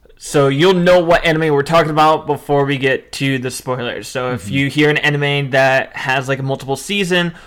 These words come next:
Speaker 1: or something that you're truly excited for that you don't want anything on, go ahead. And like I said, most of these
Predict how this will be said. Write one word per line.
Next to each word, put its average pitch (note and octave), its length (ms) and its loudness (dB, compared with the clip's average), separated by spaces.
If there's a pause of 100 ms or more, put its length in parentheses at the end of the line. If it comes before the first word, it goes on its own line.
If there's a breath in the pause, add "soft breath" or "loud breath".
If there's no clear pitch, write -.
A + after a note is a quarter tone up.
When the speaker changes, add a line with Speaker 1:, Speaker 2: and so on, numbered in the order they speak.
(140)
Speaker 1:
or D3 160 2
something D3 460 -2
that C#3 320 0
you're C3+ 240 -2
truly D3 400 -2
excited C#3 400 -2
for C#3 160 -8
that C3 160 -4
you C3+ 80 -6
don't C3+ 240 -2
want C3+ 320 -4 (320)
anything E3 480 -4
on, D#3 440 -2 (420 soft breath)
go C#3+ 140 2
ahead. C3+ 280 4
And C#3+ 160 -4
like C#3+ 140 2
I D3 40 2
said, C3 220 -2
most C#3+ 400 0
of F#3 80 -6
these E3 480 0